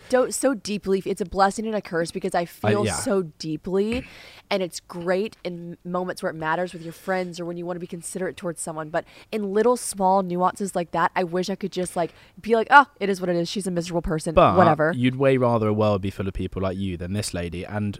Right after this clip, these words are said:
Speaker 2: that, the thing that I was thinking about the most is two things. Number one, how many times has this lady been rude to people in her life? And how many more people like you has she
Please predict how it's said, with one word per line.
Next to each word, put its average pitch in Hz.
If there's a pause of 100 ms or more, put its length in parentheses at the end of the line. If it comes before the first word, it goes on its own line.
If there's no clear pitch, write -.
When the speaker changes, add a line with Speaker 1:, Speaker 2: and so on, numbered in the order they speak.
(100)
Speaker 2:
that, 110 (360)
the 127
thing 165
that 170
I 139
was 139
thinking 107
about 98
the 101
most 107
is 90 (320)
two 127
things. 101
Number 120
one, 143 (560)
how 160
many 170
times 151
has 98
this 104
lady 113
been 95
rude 110
to -
people 98
in 95
her 98
life? 101
And 120
how 175
many 165
more 143
people 95
like 113
you 131
has 101
she 127